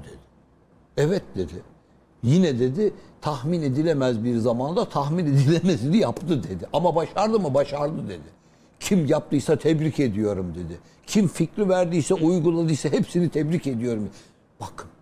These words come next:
doğruyu görüp itiraf eden bir yanda, öbür yanda da daha hala bugün mu-, ana muhalefet partisi lideri, "On üç bin euro var, çevirmedim." diyor. Husisi diyor,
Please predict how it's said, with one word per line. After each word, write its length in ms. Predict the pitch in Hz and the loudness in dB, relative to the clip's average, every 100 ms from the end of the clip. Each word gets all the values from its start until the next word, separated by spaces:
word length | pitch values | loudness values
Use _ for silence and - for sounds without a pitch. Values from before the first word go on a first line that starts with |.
| _ _ _ - | _ _ _ -4
doğruyu 560 | 139 147 170 175 143 107 82 | 0 0 0 -2 -2 -2 0
görüp 300 | 123 123 185 - - | 0 0 -2 -6 -4
itiraf 500 | 131 117 139 175 202 - | -4 -2 0 0 -2 -2
eden 420 | 120 110 104 92 | 0 0 -2 2
bir 140 | 127 151 | 2 4
yanda, 520 | 131 120 104 143 190 - - - _ - _ _ 139 | 2 -2 -2 -4 -4 -10 -20 -20 _ -20 _ _ 0
öbür 280 | 131 233 | 2 4
yanda 480 | 214 170 175 175 233 | 4 2 -2 0 0
da 160 | 156 117 | 0 0
daha 220 | 151 135 113 | 0 -2 0
hala 520 | 185 226 151 113 117 | 2 2 0 -2 0
bugün 420 | 151 135 131 98 113 | 0 2 0 0 0
mu-, 200 | 135 175 | 0 0
ana 220 | 143 175 | 0 0
muhalefet 640 | 156 131 147 135 - 156 - | 2 0 0 -2 -4 -6 -2
partisi 440 | 139 120 117 135 | -2 -4 -6 -2
lideri, 400 | 143 147 143 117 - - - | 0 0 0 -2 -6 -20 -4
"On 140 | 147 160 | -2 -2
üç 160 | - - | -4 -4
bin 240 | 156 135 | -2 2
euro 300 | 180 240 196 | 2 2 0
var, 160 | 127 113 | -4 -6
çevirmedim." 720 | - 131 143 131 123 104 101 90 | -2 0 2 2 0 -2 -4 -4
diyor. 160 | 107 | -6
Husisi 600 | 104 160 - 139 - 139 | -8 -10 -10 -12 -10 -8
diyor, 240 | 127 120 | -6 -6